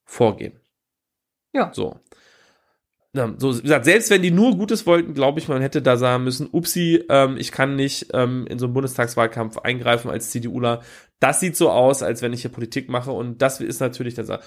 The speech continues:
Speaker 1: und das nervt mich auch. Ich habe mich da heute auch mit ein, zwei, äh, ehemaligen Staatsanwältinnen, die jetzt, glaube ich, Richterinnen sind, äh, bei Twitter angezickt,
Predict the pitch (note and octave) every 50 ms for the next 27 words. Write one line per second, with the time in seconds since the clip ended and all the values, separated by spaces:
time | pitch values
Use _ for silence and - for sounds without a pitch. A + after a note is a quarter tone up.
0 | - - - _ - A2+ C#3+ D3 - D#3+ E3 - - - F3+ E3+ F#3 D#3+ D#3 D3+
1 | - D#3 D3+ D3 - C#3+ C#3 C#3 C#3 C#3 C#3 - - B2 C#3+ - - C3+ B2 B2
2 | B2+ B2 - A#1 B1 C#2 - - - A#1+ A#1+ - - - - D3+ D#3 C#3+ C#3 C#3
3 | C#3 C#3 - - - - B2+ B2+ D3+ - - D3 C3+ C3 C3 C3 C3 C#3+ C3+ C3
4 | B2+ B2+ - B2+ A#2+ A#2+ B2 B2+ D3 - - C#3 C3+ C3+ C3 C3 B2 B2+ C3 C3
5 | B2+ B2 - - _ _ _ _ _ - - - _ _ _ - - C3 C3 B2+
6 | A#2 A2+ A#2 A#2 A#2 A#2 - - E3 - F3+ D#3+ - D3 D3+ C#3+ D3 - - -
7 | D#3+ - - - -